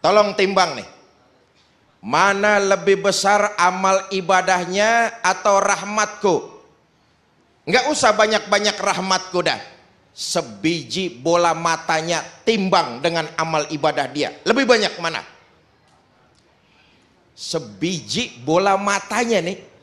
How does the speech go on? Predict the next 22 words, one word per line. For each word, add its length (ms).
ditimbang 1040
dengan 240
amal 400
ibadah 480
lima 240
ratus 360
tahun. 440
Walhasil 1040
yang 240
lebih 480
berat 320
sebiji 960
bola 320
matanya 720
itu 240
merupakan 720
rahmat 640
dari 240
Allah 320
Subhanahu 720
wa 80
taala. 320